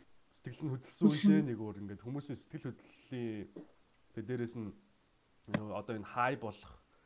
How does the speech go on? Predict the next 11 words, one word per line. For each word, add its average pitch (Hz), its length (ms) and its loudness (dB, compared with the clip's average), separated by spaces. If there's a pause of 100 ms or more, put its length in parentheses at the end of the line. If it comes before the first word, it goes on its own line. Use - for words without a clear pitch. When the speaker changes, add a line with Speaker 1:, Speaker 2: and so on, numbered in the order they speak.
(680)
Speaker 1:
а, 104 80 -4
drunk 123 360 2
болох - 200 -8
хоёр 104 160 -4
чинь 101 200 -10
хоорондоо 98 300 -6
шал - 220 -6
өөр 104 200 -6
юм 90 80 -10
болохоор 98 300 -12
ингээд 87 200 -12